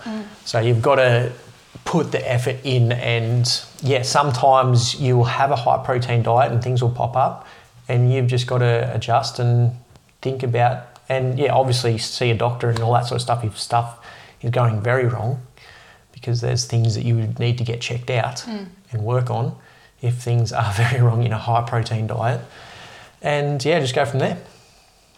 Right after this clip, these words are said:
Speaker 1: Cool. Did you bring any questions to the table this week?
Speaker 2: Um, I did have one just about, um, I was actually just having a conversation with a client, and he was asking about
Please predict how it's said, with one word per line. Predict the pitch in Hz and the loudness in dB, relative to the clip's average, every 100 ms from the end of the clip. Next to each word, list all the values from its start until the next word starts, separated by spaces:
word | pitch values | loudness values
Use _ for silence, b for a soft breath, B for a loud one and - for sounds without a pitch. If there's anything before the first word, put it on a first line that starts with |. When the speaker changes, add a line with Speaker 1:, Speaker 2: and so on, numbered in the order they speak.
| b _ _ _ _ _ - | b _ _ _ _ _ -6
Speaker 1:
Cool. | 311 226 - | -4 -4 -6
Did | 220 | -6
you | 269 | -4
bring | 262 277 | -4 -4
any | 262 | -4
questions | 254 269 262 247 | -4 -6 -6 -8
to | - | -8
the | 247 | -6
table | 262 247 247 | -4 -4 -6
this | 247 - | -8 -6
week? | 277 349 - B B B B B B _ - | -6 -6 -8 B B B B B B _ 0
Speaker 2:
Um, | 185 190 196 196 190 180 B B B - | 4 6 6 6 4 2 B B B 6
I | 180 185 190 | 8 8 6
did | 185 185 214 | 4 4 2
have | 202 180 180 147 | 4 4 4 4
one | 156 151 156 156 160 - | 6 6 6 4 0 -2
just | 156 - | 0 0
about, | 131 135 127 123 - B B B B B - | 2 6 6 4 0 B B B B B -2
um, | 135 131 123 117 113 113 B B - - | 2 6 6 6 4 2 B B -14 0
I | |
was | 123 127 | 2 4
actually | 127 120 | 2 2
just | 113 117 | 0 2
having | 117 117 | 2 2
a | 110 | 0
conversation | - 117 110 113 110 | 0 0 0 -2 -2
with | 107 | -4
a | 110 | -4
client, | - 117 117 | -2 -2 -2
and | 113 | -2
he | |
was | 117 117 | 0 2
asking | 120 - 120 | 0 0 -2
about | 117 113 113 107 - | 0 2 0 0 -8